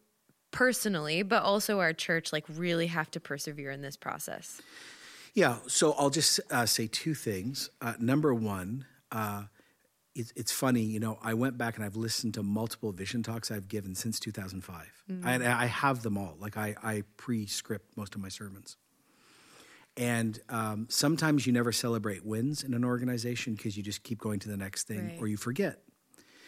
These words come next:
Speaker 2: And a lot of water has passed under the bridge since two thousand five. A lot of people, a lot of stuff, you know. Uh, we've probably done eighty to ninety percent of what we've said we would do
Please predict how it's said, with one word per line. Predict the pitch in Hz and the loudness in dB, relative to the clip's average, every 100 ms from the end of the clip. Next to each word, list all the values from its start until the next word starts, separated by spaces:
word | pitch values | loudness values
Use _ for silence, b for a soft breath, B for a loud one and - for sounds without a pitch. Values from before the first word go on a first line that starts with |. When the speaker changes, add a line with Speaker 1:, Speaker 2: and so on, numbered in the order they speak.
| B B - | B B 0
Speaker 2:
And | 127 120 | 4 6
a | 113 | 6
lot | 131 190 | 6 6
of | 139 | 6
water | 131 143 | 4 4
has | 110 - | 2 -2
passed | 120 98 92 - - _ _ - | -4 -4 -4 -6 -8 _ _ -4
under | 113 113 | 0 0
the | 101 | 0
bridge | 113 107 82 - | 0 0 -2 -8
since | 92 | -8
two | - | -8
thousand | 110 98 95 | -6 -6 -8
five. | 92 101 85 92 | -10 -10 -10 -10
A | |
lot | 92 87 | -8 -8
of | |
people, | - 139 131 113 | -2 -2 0 -2
a | |
lot | 98 95 | -2 -4
of | - | -6
stuff, | - 113 107 - 113 | -4 -4 -4 -8 -8
you | |
know. | 98 87 110 _ b b b b b b _ | -8 -10 -18 _ b b b b b b _
Uh, | 120 113 | 0 0
we've | 113 143 190 | 2 2 2
probably | - 233 220 | 2 4 4
done | 139 127 123 | 4 4 4
eighty | 107 117 127 | 2 0 2
to | 123 | 0
ninety | 107 107 113 | 0 0 -2
percent | 101 101 107 | -2 -4 -4
of | 101 98 | -6 -8
what | 90 | -10
we've | 95 92 | -8 -6
said | 107 98 | -6 -8
we | 92 | -10
would | 85 87 | -12 -12
do | 95 - | -14 -16